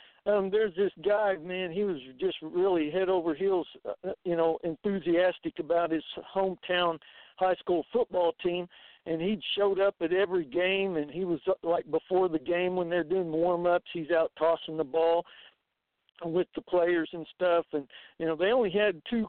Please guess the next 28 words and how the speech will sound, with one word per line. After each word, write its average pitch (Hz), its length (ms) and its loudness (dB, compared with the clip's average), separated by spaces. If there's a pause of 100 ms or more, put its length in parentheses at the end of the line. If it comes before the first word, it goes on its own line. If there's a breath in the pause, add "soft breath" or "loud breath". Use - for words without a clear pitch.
quarterbacks, 175 680 0 (100)
but, 165 160 0 (480 loud breath)
um, 156 280 2 (280)
they 190 200 0
were 170 160 2
winning, 185 600 0 (160)
and 170 220 -2
this 233 100 2 (120)
guy 226 180 2
would 175 320 -4
show 247 160 0
up 233 140 -2
at 185 180 0
all 226 260 2
these 208 280 -10
games 226 420 -2
and 160 160 -6
just, 180 160 -2 (440)
he'd, 196 220 -4
like, 202 200 2 (180)
sit 220 160 0 (100)
behind 196 400 -2
the, 180 100 -2 (440)
the 165 80 0
bench 180 420 -2 (140)
right 185 220 4
in 202 120 0
the, 160 140 -2